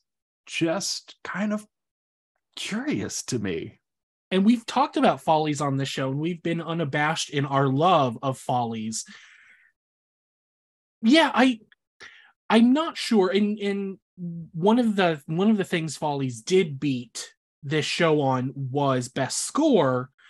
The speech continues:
Speaker 1: Mm-hmm.
Speaker 2: Uh, so that year, Follies did win best original score over Two Gentlemen of Verona and a little Andrew Lloyd Webber musical called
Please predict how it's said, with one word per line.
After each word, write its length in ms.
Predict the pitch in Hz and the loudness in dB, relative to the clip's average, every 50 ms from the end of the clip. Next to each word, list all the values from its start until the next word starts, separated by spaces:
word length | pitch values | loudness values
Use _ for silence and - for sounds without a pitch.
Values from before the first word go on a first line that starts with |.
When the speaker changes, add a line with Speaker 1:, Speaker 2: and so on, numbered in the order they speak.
| - - - - - | -20 -20 -20 -16 -10
Speaker 1:
Mm-hmm. 260 | - 113 101 85 113 117 | -8 -6 -6 -2 2 4
Speaker 2:
Uh, 240 | 160 156 156 160 | 6 6 6 4
so 240 | 165 - - 185 165 | 2 0 0 0 2
that 220 | 156 180 185 185 185 | 4 2 2 2 2
year, 140 | 175 180 | 0 -2
Follies 440 | 170 - - 170 160 170 185 190 151 | 0 0 -2 -2 0 0 -2 -2 -2
did 160 | - 180 170 | -2 -4 -2
win 300 | 165 165 175 165 165 160 | -2 -2 -4 -4 -4 -6
best 280 | 139 151 147 143 - - | -6 -6 -6 -6 -6 -6
original 380 | 160 139 147 135 143 139 139 131 | -4 -4 -2 -2 -2 -2 -4 -4
score 540 | - - - 226 208 180 165 156 160 - | -4 -2 2 4 4 4 4 2 0 0
over 220 | 160 160 160 160 160 | -2 -2 -2 -4 -6
Two 180 | 151 - 170 | -6 -6 -6
Gentlemen 320 | 139 151 151 147 151 156 170 | -4 -4 -2 -2 -2 0 -2
of 100 | 175 156 | -2 0
Verona 400 | 165 151 139 135 131 135 135 135 - - - - - - _ - | 0 2 2 2 2 0 -2 -4 -6 -12 -18 -18 -20 -20 _ 0
and 240 | 196 208 240 247 226 | 4 4 6 6 6
a 60 | 226 | 4
little 340 | 226 214 208 208 214 214 214 | 6 4 4 4 4 2 2
Andrew 280 | 175 170 185 180 202 202 | 0 -4 -4 -4 -4 -4
Lloyd 260 | 196 185 185 185 175 | -2 -2 -2 -4 -4
Webber 320 | 160 156 151 151 160 156 | -6 -6 -8 -6 -6 -4
musical 420 | 156 139 135 127 - - 160 151 147 | -4 -4 -4 -4 -6 -6 -6 -6 -6
called 420 | - - 131 123 123 127 135 - | -6 -6 -4 -4 -4 -4 -6 -8